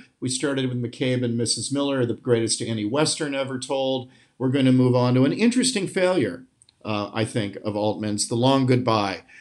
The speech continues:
where he takes Raymond Chandler, a p-, guy we've already talked about in the authors section, and, um, puts it to film. A very interesting failure with Elliott Gould that we'll talk about this week. If you like any and all of this stuff for the price of just an espresso, seventy dollars a year,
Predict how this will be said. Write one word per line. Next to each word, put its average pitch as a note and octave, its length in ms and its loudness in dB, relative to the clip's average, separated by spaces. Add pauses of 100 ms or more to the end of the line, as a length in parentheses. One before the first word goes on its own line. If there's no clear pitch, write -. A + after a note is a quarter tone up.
(120)
where B2 140 2
he B2 80 4
takes B2+ 360 4
Raymond B2 280 2
Chandler, E3+ 520 2
a - 100 -4
p-, A#2+ 160 -14
guy B2 200 0
we've A#2 180 0
already A2 240 -4
talked B2 300 -6
about A2+ 220 -4
in A2 80 -6
the A2 120 -8
authors F3+ 480 -2
section, A2 460 -6 (500)
and, B2 340 4
um, A#2 360 2 (360)
puts - 260 2
it B2+ 140 0
to C3 80 -2
film. G#2+ 420 0
A G#2 80 -4
very D3 360 4
interesting B2+ 480 -2
failure A2+ 420 0
with G#2+ 140 -4
Elliott G#2 400 -8
Gould G#2 260 -6
that G2+ 120 -12
we'll F#2+ 100 -14
talk - 300 -12
about F2+ 260 -12
this - 240 -4
week. F2 280 -10 (320)
If - 60 -6
you E3 120 8
like F3 240 6
any G3 240 4
and E3+ 100 0
all F3 220 2
of E3 100 -6
this F3+ 180 -2
stuff F3 320 -4
for D#3+ 80 -6
the C3+ 100 -8
price F3+ 400 -4
of D3 100 -10
just E3 260 -6
an C#3 80 -10
espresso, C3 680 -6
seventy D#3 460 -6
dollars B2+ 440 -10
a B2 60 -16
year, A#2 340 -6